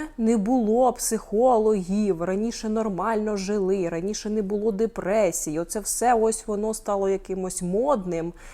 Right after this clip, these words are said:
і тепер усі носяться з цим.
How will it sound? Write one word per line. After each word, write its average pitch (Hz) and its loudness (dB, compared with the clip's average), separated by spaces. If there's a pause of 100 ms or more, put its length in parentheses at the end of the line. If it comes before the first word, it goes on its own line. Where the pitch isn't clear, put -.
(440)
і 196 0
тепер 226 2
усі 208 0
носяться 196 -2
з - -2
цим. 156 -2